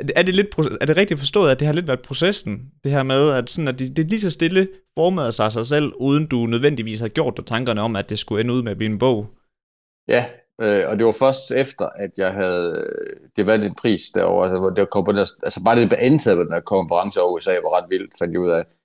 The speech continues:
Speaker 2: Og så det blev, øh, øh, også best paper. Øh, så fik jeg så lidt, "Så skal jeg da gøre noget mere med det," for da jeg kom hjem igen, så var der ikke nogen, der lagde mærke til det. Altså, <laughs> så skete intet nyt, selvom at det var ret vildt, det der, ikke? Og, øh, jeg snakkede med en,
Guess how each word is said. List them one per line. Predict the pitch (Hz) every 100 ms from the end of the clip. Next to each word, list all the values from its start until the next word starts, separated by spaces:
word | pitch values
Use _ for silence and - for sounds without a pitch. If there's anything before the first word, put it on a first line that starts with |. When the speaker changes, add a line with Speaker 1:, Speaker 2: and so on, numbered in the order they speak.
| _ _ -
Speaker 2:
Og |
så | 107
det | 95 82
blev, | 92 90 90 87
øh, | 82 - _ _ _ _ _ _ -
øh, | - - -
også | 104 - -
best | 104 -
paper. | - 202 - 80 - -
Øh, | 85 82 82 78 117 -
så | - - - 107 -
fik | 113
jeg | 98
så | 107
lidt, | 95
"Så | 110
skal | -
jeg | 95
da |
gøre | 90 113
noget | 107 101
mere | 113 131
med | 107 90
det," | 101
for | 92
da |
jeg | 90
kom | - 101
hjem | 131 135
igen, | 98 107
så | 127
var | 104
der |
ikke | 117
nogen, | 127
der | 101
lagde | 92 101
mærke | 135 -
til | 101
det. | 82 _ _
Altså, | - 95 - -
<laughs> | -
så | 175 -
skete | - - 180 131 - 131 - - 160
intet | 196 151 127
nyt, | 156 202
selvom | - 147 135 120
at |
det | 120
var | 123 123
ret | 143 127
vildt, | 160 123
det | 113
der, | 117 120
ikke? | 139 110
Og, | 104
øh, | 101 101 - _ _ _ _ - 110
jeg |
snakkede | 110 120 113
med |
en, | 113